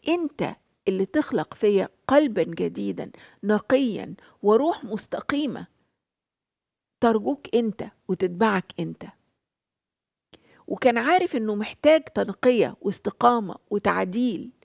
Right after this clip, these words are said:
لا يأتي إلا من الله وحده. فأنا النهاردة بقولك وبقولك، صلي معايا وقولي له: "يا رب، أنا بندم على كل خطية أمامك، بقولك نظف قلبي،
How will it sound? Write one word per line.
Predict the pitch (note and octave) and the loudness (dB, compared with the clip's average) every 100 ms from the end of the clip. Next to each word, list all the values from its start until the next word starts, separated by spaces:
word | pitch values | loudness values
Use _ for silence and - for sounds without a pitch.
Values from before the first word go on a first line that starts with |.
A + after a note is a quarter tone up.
| _ _ _ _ _ _ | _ _ _ _ _ _
لا | - A#3+ | 2 4
يأتي | D4 E4 B3 - - B3+ | 6 2 0 -10 -4 -2
إلا | B3+ A3 | 0 -2
من | F3+ F#3 | -4 -6
الله | F3+ F#3+ D#3+ | -2 -2 -4
وحده. | - - - | -10 -12 -14
فأنا | - A3 G#3+ | -8 -6 -4
النهاردة | G3+ B3 B3 E3+ | -2 -2 0 -2
بقولك | D#3+ E3 - - _ - - - - | -2 -4 -6 -12 _ -20 -20 -20 -12
وبقولك، | - E3+ - E3 D#3+ F3+ - _ _ _ _ | 0 2 2 0 -2 -8 -16 _ _ _ _
صلي | - D#4+ D4 | -2 0 0
معايا | F3 D3+ G3+ G3 F3 | -2 -2 -2 -2 -4
وقولي | - G#3 | -4 -4
له: | A3+ G3+ | 0 0
"يا | |
رب، | G#3 G#3 - _ _ _ _ - | 0 -4 -8 _ _ _ _ 0
أنا | A#3 A3+ A#3 _ _ | 2 2 -2 _ _
بندم | F#3 A#3+ C4+ A3+ G3+ | 2 2 4 2 0
على | F3+ F#3+ | 0 -4
كل | - A3+ G#3 | 0 0 0
خطية | - - G3+ G3 F3 - | -6 -4 0 2 0 -2
أمامك، | F3 F3 F#3+ G#3 - _ _ - | -4 -4 -6 -16 -20 _ _ -2
بقولك | - C4 C4+ A#3 - C4+ | 2 4 2 0 -4 -6
نظف | D4+ A3+ G3 - | -4 -2 -4 -2
قلبي، | G3+ G3+ F3 - | 2 2 0 -10